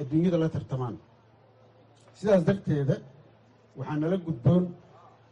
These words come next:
maanta oo ay tahay, eh, feestadii kowda Luulyo, waxaa nala gudboon inaan hiigsi samayno haddaan nahay dadka reer Koonfur Galbeed, hiigsigaasoo ah inaan ka shaqayno midnimada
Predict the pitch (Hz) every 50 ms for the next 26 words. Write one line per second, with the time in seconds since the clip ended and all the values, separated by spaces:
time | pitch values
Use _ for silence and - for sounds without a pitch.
0 | _ - 135 160 185 185 185 - 175 - 120 131 135 131 127 120 - - 127 -
1 | 120 117 113 117 117 - 127 123 117 110 110 110 107 104 - - 147 135 131 -
2 | - 196 196 170 156 143 139 139 - - - - 131 123 - 180 185 180 170 143
3 | 147 160 185 185 165 143 117 113 135 185 - - - _ _ _ _ _ _ _
4 | _ _ _ _ - 135 135 143 156 156 165 175 196 190 165 165 143 131 131 165
5 | 180 185 185 175 - - - - - - _ - - _ _ - 208 196 190 175
6 | 170 165 160 - - _ _ _ _ _ _ _ - - - - - - 95 98
7 | - - - - 143 139 127 - _ _ _ _ _ - - - 170 151 143 139
8 | 143 139 139 135 123 139 143 135 170 175 170 160 143 139 131 131 - 170 170 -
9 | 147 135 160 165 165 - 165 147 - 175 180 175 - 180 175 - 175 180 175 175
10 | - - - - - _ _ _ _ - 196 220 220 - - 180 160 170 175 175
11 | - - 160 131 120 120 113 - - _ - 170 175 160 147 - 185 175 - 190
12 | - 170 175 175 180 180 185 180 - - - _ _ - - _ _ - 127 139
13 | 147 151 156 156 170 180 180 180 170